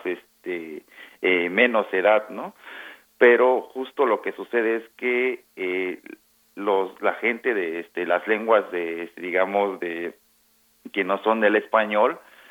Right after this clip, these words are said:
escribimos más tarde nuestra lengua, ¿no? Porque justo en la primaria hay mucha voluntad de escribir en esa edad,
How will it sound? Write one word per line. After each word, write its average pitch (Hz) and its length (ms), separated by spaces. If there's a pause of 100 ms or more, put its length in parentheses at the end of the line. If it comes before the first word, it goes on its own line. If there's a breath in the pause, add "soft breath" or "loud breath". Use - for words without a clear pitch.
(240 loud breath)
escribimos 110 800 (340)
más 107 280 (200)
tarde 110 380
nuestra 85 300
lengua, 90 400
¿no? 92 180
Porque - 220
justo 104 880
en 90 300
la 92 160
primaria 120 480
hay 113 140
mucha 113 640
voluntad 92 560
de 107 60
escribir 98 400
en 98 120
esa 101 200
edad, 101 320